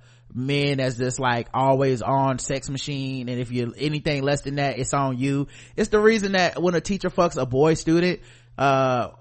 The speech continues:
oh, i-, if it's a woman that's having sex with a boy student, they go, "Oh, well, it's not rape. They had a sexual affair. They had a relationship." No, that is rape.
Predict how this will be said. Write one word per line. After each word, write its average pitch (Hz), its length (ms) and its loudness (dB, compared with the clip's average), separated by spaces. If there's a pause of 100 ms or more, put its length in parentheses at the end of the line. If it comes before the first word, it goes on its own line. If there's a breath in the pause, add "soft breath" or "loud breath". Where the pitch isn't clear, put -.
oh, 131 200 0
i-, 117 80 -2
if 135 260 0
it's 135 180 0
a 131 60 -2
woman 156 560 -2
that's 151 180 0
having 156 220 2
sex 160 220 -2
with 151 100 -2
a 127 80 2
boy 135 260 2
student, 165 420 -2 (300 soft breath)
they 156 160 4
go, 143 340 4 (160)
"Oh, 208 300 8
well, 208 280 8
it's 214 200 4
not 247 280 6
rape. 180 340 6
They 190 80 4
had 208 180 6
a 180 40 0
sexual 202 420 2
affair. 156 440 2
They 160 80 4
had 175 120 6
a 156 60 2
relationship." 151 720 0 (260 soft breath)
No, 185 440 6
that 202 180 6
is 240 220 8
rape. 233 380 -2